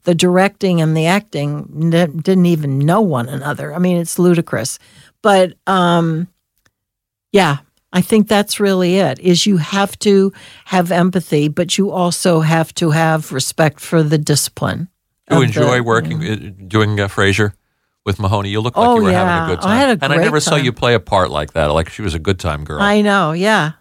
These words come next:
Speaker 1: Well, you go back to Cinderella Liberty. <laughs> I mean,
Speaker 2: Right,
Speaker 1: you
Speaker 2: but
Speaker 1: know,
Speaker 2: she was
Speaker 1: but
Speaker 2: di-,
Speaker 1: people's
Speaker 2: she,
Speaker 1: perceptions, and this is
Speaker 2: she
Speaker 1: the
Speaker 2: was a little
Speaker 1: problem
Speaker 2: different.
Speaker 1: today for young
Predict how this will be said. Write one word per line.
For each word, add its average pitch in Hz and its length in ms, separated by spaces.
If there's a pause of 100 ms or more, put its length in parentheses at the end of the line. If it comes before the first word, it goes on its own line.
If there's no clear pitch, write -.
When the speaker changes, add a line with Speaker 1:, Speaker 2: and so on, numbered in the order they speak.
(120)
Speaker 1:
Well, 240 340 (680)
you 202 120
go 185 140
back 175 240
to 175 100
Cinderella 180 640
Liberty. 170 560
<laughs> - 260
I 143 100
mean, 175 600
Speaker 2:
Right, 123 300
Speaker 1:
you 254 80
Speaker 2:
but 262 40
Speaker 1:
know, 269 120
Speaker 2:
she 247 60
was 294 120
Speaker 1:
but 294 100
Speaker 2:
di-, 285 60
Speaker 1:
people's 339 540
Speaker 2:
she, - 80
Speaker 1:
perceptions, 277 720
and 226 180
this 302 200
is 339 100
Speaker 2:
she - 60
Speaker 1:
the 320 60
Speaker 2:
was - 100
a - 20
little 247 160
Speaker 1:
problem 240 280
Speaker 2:
different. 202 180
Speaker 1:
today 220 560
for 196 320
young 180 460